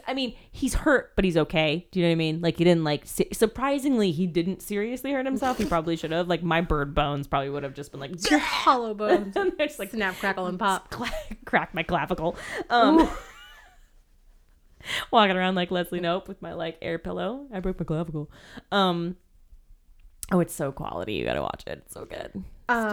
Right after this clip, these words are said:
Speaker 1: delightful.
Speaker 2: Doctor Boyfriend likes Reddit, like, to kill
Speaker 1: Oh,
Speaker 2: time.
Speaker 1: yeah.
Speaker 2: So there's a Reddit channel, What Could Go Wrong?
Speaker 1: Oh. Hmm, that's, uh, but that sounds
Speaker 2: They'll show you exactly what could go wrong.
Speaker 1: totally up my alley.
Speaker 2: Um, and that reminded me of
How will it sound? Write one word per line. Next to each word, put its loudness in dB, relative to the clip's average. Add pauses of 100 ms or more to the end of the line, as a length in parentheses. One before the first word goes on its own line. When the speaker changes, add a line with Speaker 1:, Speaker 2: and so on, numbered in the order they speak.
Speaker 1:
delightful. -8 (100)
Speaker 2:
Doctor -4
Boyfriend -4 (200)
likes -4
Reddit, -6 (360)
like, -4
to -2
kill 4
Speaker 1:
Oh, 2
Speaker 2:
time. -2 (140)
Speaker 1:
yeah. -6
Speaker 2:
So -2
there's -4
a -6
Reddit -6
channel, -6
What -4
Could -8
Go -2
Wrong? -4 (240)
Speaker 1:
Oh. 0 (500)
Hmm, 2
that's, -10
uh, 0
but -4
that -4
sounds -4
Speaker 2:
They'll 2
show -2
you 2
exactly -2
what -8
could -12
go -12
wrong. -14
Speaker 1:
totally 0
up -4
my -2
alley. -4
Speaker 2:
Um, -4
and -2
that 0
reminded -4
me -8 (140)
of -10